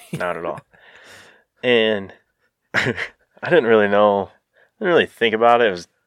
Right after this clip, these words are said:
Speaker 2: two in the morning or whatever it was. So we're out on the dunes.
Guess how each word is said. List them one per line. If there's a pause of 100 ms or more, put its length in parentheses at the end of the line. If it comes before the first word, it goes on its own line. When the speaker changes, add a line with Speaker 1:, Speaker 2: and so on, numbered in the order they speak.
Speaker 2:
two
in
the
morning
or
whatever
it
was. (1120)
So
we're
out
on
the
dunes.